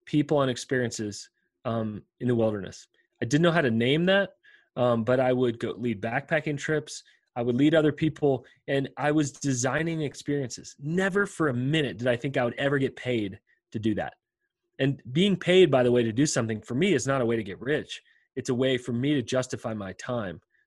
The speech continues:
to live out the things that truly matter to me. At some point, we gotta figure out what's the value of money. And so to me, it is to justify the things that,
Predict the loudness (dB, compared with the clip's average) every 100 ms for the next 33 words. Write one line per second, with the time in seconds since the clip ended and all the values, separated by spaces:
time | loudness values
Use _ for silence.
0 | -6 0 4 4 2 -2 -2 -2 -4 -2
1 | -2 -2 -4 -6 -8 -10 -14 -12 -4 0
2 | 4 6 6 6 2 2 2 2 0 0
3 | 2 2 0 -4 -8 -12 _ _ _ _
4 | -10 -4 -2 -2 -4 -2 2 2 0 -4
5 | _ _ _ _ -2 2 2 0 -6 -14
6 | _ _ _ _ _ -10 -4 -4 -2 -2
7 | -2 -2 -6 -4 -2 -2 -4 -6 -6 -4
8 | -6 -6